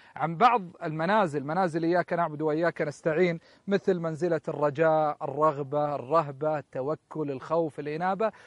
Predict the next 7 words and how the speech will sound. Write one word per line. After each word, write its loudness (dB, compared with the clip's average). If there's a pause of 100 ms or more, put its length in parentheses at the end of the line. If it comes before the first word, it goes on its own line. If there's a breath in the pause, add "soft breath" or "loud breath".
(160 loud breath)
وغيرها 4
من -2
المعاني، 0 (240 soft breath)
يقول: 4
"هذه 4
معاني 0
قلبية -2